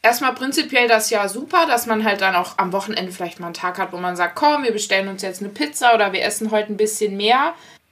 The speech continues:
Aber einfach irgendwie gucken, dass man's im Rahmen hält. Und das kann man ja eigentlich, wenn man sich auch am Wochenende irgendwie eine Routine antrainiert, oder?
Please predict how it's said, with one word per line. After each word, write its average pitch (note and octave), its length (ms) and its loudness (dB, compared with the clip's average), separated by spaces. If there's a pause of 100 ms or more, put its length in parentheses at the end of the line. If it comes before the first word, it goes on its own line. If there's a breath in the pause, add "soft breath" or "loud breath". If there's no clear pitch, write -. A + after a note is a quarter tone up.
(300)
Aber A3+ 200 6
einfach A#3 400 2
irgendwie B3 280 -2
gucken, C#4+ 280 -6
dass A#3+ 180 2
man's A3+ 220 -2
im G#3+ 140 -4
Rahmen G3+ 380 4
hält. E3 340 0
Und F#3 140 -8
das G#3 200 -2
kann C4+ 160 -6
man C4+ 80 2
ja A#3 60 2
eigentlich, A#3+ 380 -6
wenn A3+ 120 0
man A3+ 160 0
sich - 180 -6
auch A3 160 4
am A3+ 160 2
Wochenende A#3 460 2
irgendwie A3 240 -2
eine G#3+ 240 0
Routine G#3+ 560 -2
antrainiert, E3 680 -6
oder? G#3+ 420 2